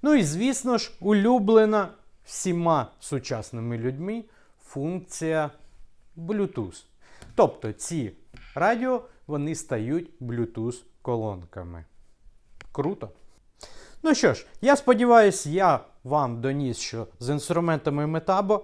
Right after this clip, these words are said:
можна не тільки працювати, а ще й розважатись.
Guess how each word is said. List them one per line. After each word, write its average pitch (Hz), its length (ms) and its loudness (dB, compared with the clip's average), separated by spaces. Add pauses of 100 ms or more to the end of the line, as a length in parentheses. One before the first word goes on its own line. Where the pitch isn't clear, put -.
(100)
можна 139 480 -2
не 131 200 -4
тільки 165 400 -6
працювати, 160 840 0 (120)
а 127 120 -4
ще - 220 -6
й 135 220 -2 (200)
розважатись. 117 840 -6